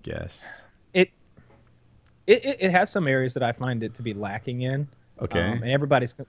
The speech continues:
Speaker 2: everybody's complaining about the di-, first of all, I will say, the dialogue, it, it probably cost a lot just to script all the characters.
Speaker 1: Mm-hmm.
Speaker 2: Um,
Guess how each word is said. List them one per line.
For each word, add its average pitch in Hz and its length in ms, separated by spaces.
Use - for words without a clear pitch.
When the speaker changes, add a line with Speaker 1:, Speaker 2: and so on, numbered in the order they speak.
Speaker 2:
everybody's 190 260
complaining 175 320
about 139 280
the 127 60
di-, 127 220
first 208 160
of - 80
all, 139 60
I 123 40
will 123 80
say, 113 320
the 143 100
dialogue, 131 340
it, 131 220
it 147 160
probably 131 220
cost 110 260
a 113 40
lot 101 380
just - 200
to 127 60
script - 400
all 113 200
the 113 80
characters. 131 640
Speaker 1:
Mm-hmm. 107 280
Speaker 2:
Um, 107 460